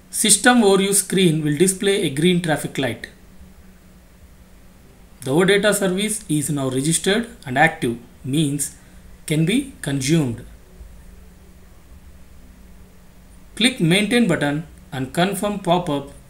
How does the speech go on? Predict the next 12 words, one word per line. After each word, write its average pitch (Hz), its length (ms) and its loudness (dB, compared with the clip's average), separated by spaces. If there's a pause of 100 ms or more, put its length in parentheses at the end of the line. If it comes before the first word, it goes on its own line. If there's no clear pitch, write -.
if, 147 140 -2 (360)
if 160 380 -2
any. 151 320 0 (2500)
The 131 140 -4
screen 190 420 2
appears. 139 600 -2 (4000)
Click - 280 -8 (240)
call 175 280 6
browser 185 560 2 (220)
and 131 140 -2
allow 160 260 2 (220)
pop-up. 135 400 -4